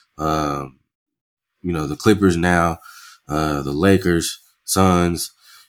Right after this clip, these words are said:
Um, you know, they're just, you know, too much. Uh, you know, those teams are just too, too far ahead of them. And, um, you know, they, they just have too much inconsistent play.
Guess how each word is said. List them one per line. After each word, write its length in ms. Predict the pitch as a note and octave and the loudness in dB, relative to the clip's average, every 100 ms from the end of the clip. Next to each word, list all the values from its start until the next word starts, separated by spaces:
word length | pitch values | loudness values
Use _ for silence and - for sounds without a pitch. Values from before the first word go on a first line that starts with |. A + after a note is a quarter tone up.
| _ _ | _ _
Um, 560 | D#2+ D#2+ D#2 D2 C2+ - | -2 0 0 -2 -4 -6
you 80 | E2+ | -2
know, 100 | F2 | 0
they're 120 | F2+ | 0
just, 340 | F2 F2 - F#2 | 2 0 -2 -4
you 80 | |
know, 100 | F2 | -4
too 220 | D#2+ A#2 G2+ | 2 4 6
much. 480 | G2 E2+ - - _ - | 4 2 -2 -10 _ -4
Uh, 380 | F2 D#2 D2 C#2+ _ _ _ _ | -2 -2 -4 -10 _ _ _ _
you 80 | D#2 | -4
know, 200 | D#2+ D#2 | -2 0
those 180 | E2+ F2+ | 0 2
teams 240 | A2+ F#2+ | 2 4
are 40 | F2 | 2
just 200 | E2+ - | -2 0
too, 340 | G#2+ G2 - _ _ _ | 2 2 -2 _ _ _
too 200 | - A#2 | 4 4
far 320 | G2+ G#2 G2+ | 4 4 4
ahead 220 | F2 G2 F#2+ | 4 2 2
of 120 | D#2 | 2
them. 260 | D2 C#2+ - - - - _ _ - | -4 -6 -12 -20 -20 -20 _ _ -6
And, 320 | F2 E2 E2 | -2 0 0
um, 640 | E2+ D#2+ D#2 D2 B1+ - _ - | 0 0 -2 -4 -8 -12 _ -6
you 80 | F2+ | -2
know, 120 | E2+ | 0
they, 180 | E2+ E2 | 0 -2
they 200 | - F2+ | -2 -2
just 360 | F#2 - - | 0 -2 -6
have 360 | G2 F#2 E2+ D#2+ _ - _ | -2 0 0 -2 _ -20 _
too 140 | A2+ | 0
much 260 | G2+ G2 F#2 | 4 4 2
inconsistent 680 | D#2+ F2+ D2+ F#2 E2 D#2+ D2+ | -2 -2 0 0 0 -4 -4
play. 340 | F2+ E2 D2+ | 0 0 -2